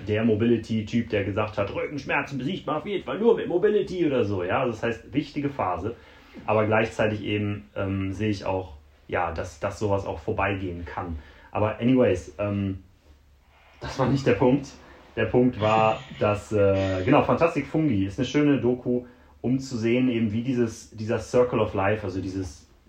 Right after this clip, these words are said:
dieses, ähm, der Kreislauf des Lebens halt einfach ist. Und was wir da sehen ist, ähm, wenn ich eines Tages sterben werde, wird mich ein Pilz essen. So. So einfach ist es. Ich werde von einem Pilz gegessen,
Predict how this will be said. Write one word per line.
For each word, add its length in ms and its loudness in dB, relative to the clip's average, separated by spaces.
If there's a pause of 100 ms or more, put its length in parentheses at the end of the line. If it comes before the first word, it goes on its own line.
dieses, 460 -6
ähm, 460 -12 (720)
der 120 -6
Kreislauf 480 2
des 160 -8
Lebens 400 0
halt 160 -4
einfach 280 -10
ist. 300 -10 (480)
Und 160 0
was 200 -2
wir 60 2
da 140 2
sehen 380 2
ist, 400 -2 (540)
ähm, 580 -4 (840)
wenn 340 0 (180)
ich 340 -6
eines 340 0
Tages 380 -2
sterben 440 -2
werde, 480 -2
wird 220 -2
mich 160 -4
ein 120 -2
Pilz 360 0
essen. 400 -6 (640)
So. 280 -8 (480)
So 100 0
einfach 280 0
ist 100 0
es. 300 -6 (240)
Ich 200 -2
werde 180 2
von 160 -2
einem 120 0
Pilz 320 0
gegessen, 520 -4